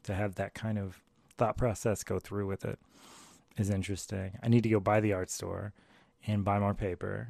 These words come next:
because I have that fear of having the one sheet,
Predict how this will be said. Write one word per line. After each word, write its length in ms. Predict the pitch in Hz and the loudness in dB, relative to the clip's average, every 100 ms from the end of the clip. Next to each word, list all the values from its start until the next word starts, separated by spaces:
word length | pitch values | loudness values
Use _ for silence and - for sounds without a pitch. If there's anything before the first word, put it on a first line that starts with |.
| 110 - | -10 -8
because 400 | 98 95 90 117 | -4 -2 -4 -6
I 220 | 113 95 | -4 -2
have 320 | 98 92 92 | -2 -2 -4
that 280 | 92 92 - | -4 -6 -10
fear 680 | - 127 104 95 95 107 113 127 | -6 0 2 2 0 -4 -8 -8
of 300 | 92 92 95 | -6 -6 -4
having 380 | 98 95 92 | -4 -4 -4
the 80 | 92 | -2
one 280 | 92 92 95 | -2 0 0
sheet, 460 | - 101 104 - | -2 -4 -8 -10